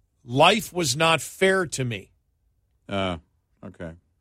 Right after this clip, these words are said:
Speaker 1: I was not able to choose my chosen path. Thank God. <laughs>
Speaker 2: Yeah.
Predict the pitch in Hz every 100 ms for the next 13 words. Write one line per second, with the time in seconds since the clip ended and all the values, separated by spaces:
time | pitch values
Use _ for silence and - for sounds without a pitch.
0 | _ _ 123 127 117 151 160 160 147 120
1 | 123 - 185 185 180 127 127 117 - 175
2 | 165 139 123 156 175 131 104 _ _ _
3 | - 139 110 107 117 165 131 123 117 -
4 | - - - - - - - - 147 _
5 | 147 _ - _ _ _ _ _ _ _
6 | _ _ _ _ _ _ 95 90 95